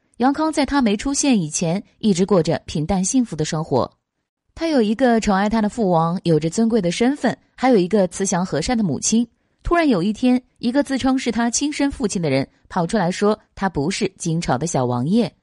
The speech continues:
而是宋朝牛家村的村民。这巨大的落差，我想换了谁都接受不了。再说包惜弱，杨铁心在危难之时弃他而去，是完颜洪烈救他于危难之中。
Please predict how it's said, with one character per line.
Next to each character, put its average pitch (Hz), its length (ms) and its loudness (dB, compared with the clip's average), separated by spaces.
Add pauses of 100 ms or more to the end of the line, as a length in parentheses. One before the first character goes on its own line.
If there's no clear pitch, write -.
(300)
而 254 120 4
是 294 140 0
宋 277 240 -2
朝 208 240 2
牛 202 180 2
家 247 200 2
村 262 160 0
的 208 80 0
村 285 180 -2
民。 202 320 0 (100)
这 247 160 2
巨 226 160 -2
大 202 140 0
的 196 100 0
落 190 200 0
差， 190 260 -2
我 180 100 0
想 170 200 0
换 196 160 0
了 175 80 2
谁 165 280 0
都 185 140 -2
接 170 140 0
受 170 120 0
不 170 120 -2
了。 139 200 -2 (380)
再 285 220 0
说 277 260 2
包 262 240 2
惜 262 140 0
弱， 262 280 2 (260)
杨 285 140 0
铁 285 140 2
心 277 220 2
在 277 120 4
危 277 160 2
难 262 160 4
之 233 120 -2
时 185 200 -2
弃 202 160 -6
他 190 120 0
而 156 180 -2
去， 214 300 -2 (300)
是 277 300 0
完 240 160 4
颜 247 140 4
洪 180 200 -2
烈 240 220 0 (140)
救 180 120 -2
他 175 200 0
于 131 180 -2
危 185 140 2
难 175 200 0
之 156 140 -8
中。 220 240 2